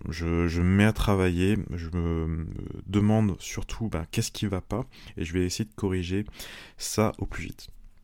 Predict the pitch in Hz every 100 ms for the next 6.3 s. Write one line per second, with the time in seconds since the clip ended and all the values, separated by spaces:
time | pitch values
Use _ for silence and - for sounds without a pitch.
0 | - - - - 95 95 92 - 143 -
1 | 147 123 98 - 127 - - - - -
2 | - - - 110 101 104 113 98 - 95
3 | 90 87 98 113 - - - 98 98 98
4 | - - - 87 85 82 73 73 - -
5 | 95 90 87 87 - - 92 92 - 107
6 | 95 90 -